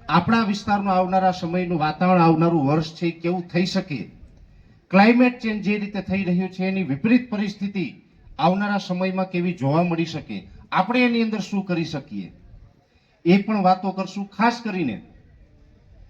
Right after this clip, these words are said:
જે ભારત દેશ છે એ આપણો ખેતી પ્રધાન દેશ છે.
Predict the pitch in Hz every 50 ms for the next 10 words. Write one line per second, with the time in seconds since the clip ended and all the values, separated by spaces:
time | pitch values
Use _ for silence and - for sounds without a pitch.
0 | - - - - - - - - - - - 208 202 - 143 143 160 185 202 240
1 | 233 - - 208 214 208 196 - - - 190 202 190 185 185 - 190 180 - -
2 | 170 160 196 196 175 - 156 156 160 160 170 170 156 135 127 131 127 127 - -
3 | - 104 92 85